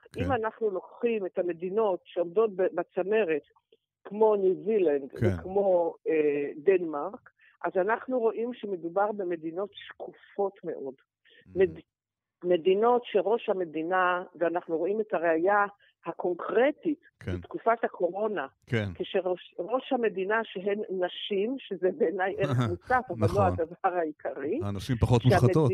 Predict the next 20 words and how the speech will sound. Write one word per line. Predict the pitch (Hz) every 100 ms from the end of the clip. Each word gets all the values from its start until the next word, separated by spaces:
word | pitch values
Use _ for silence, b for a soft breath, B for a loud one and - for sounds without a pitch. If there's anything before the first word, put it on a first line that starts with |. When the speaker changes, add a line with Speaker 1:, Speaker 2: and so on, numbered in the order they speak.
| -
Speaker 1:
זאת | -
אומרת, | 104 92 85 -
כן. | 117 107
Speaker 2:
לא, | 196 233 254 330
לא, | 339 370
לא, | 415 480 285
לא, | 269 311
Speaker 1:
<laughs> |
אני | - 285
Speaker 2:
לא | 311
Speaker 1:
צוחק. | -
Speaker 2:
פחות | 190 294
Speaker 1:
כן, | 226
Speaker 2:
מושחתות, | - - 190 170
לא | 175
Speaker 1:
אוקיי. | 240
Speaker 2:
אמרתי | 269 294 320
את | 247
זה, | 233
אבל | 208